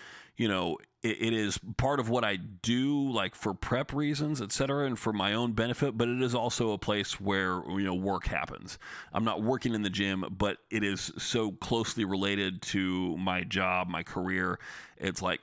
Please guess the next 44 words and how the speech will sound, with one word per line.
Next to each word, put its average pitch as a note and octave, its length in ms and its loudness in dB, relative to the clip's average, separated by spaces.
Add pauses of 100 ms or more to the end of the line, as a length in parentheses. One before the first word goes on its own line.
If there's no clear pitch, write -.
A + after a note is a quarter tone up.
it, G2 220 -2
it F#2 160 -4
feels A2 340 0
like F#2+ 220 0
work, B2 440 -2
and G#2 160 -2
so F#2+ 240 0
taking G#2+ 680 0
a F2+ 320 0
week A2 280 0
off G#2 280 0
from G#2 160 -2
the G2 80 0
gym G#2+ 300 0
is F2+ 160 -2
almost G#2+ 440 0
like F#2+ 160 0
a G2+ 40 -2
little F#2 200 -2
mini F2+ 220 -2
vacation, - 640 -6 (420)
um, - 220 -2
in G#2 140 0
a F2 40 2
way. D#2 180 -2
I D2+ 100 -2
still A2 180 0
have F2+ 280 -2 (220)
actual F2 380 -2
work, F#2+ 240 -2
work E2+ 180 -2
to - 80 -4
do E2 140 0
during E2+ 200 -4
those E2 200 -6
days, E2 280 -6
but - 220 -6
that's A2 180 0
how E2 180 2
I D2+ 120 0
approach - 380 -4
it. - 100 -4
I A2+ 140 0
need, A2 880 -2